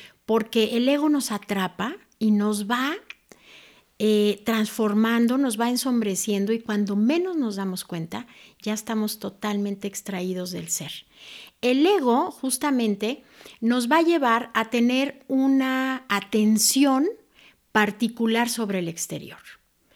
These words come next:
O sea, yo voy a estar constantemente preocupado y ocupado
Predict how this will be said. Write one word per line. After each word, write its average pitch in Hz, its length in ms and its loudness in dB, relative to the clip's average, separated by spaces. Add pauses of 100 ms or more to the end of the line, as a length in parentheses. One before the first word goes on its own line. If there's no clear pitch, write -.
(240)
O - 60 -10
sea, 202 200 0
yo 277 320 6
voy 320 220 6
a 294 40 4
estar 202 420 0
constantemente 262 1200 0 (560)
preocupado 254 840 4 (440)
y 285 180 6
ocupado 330 800 2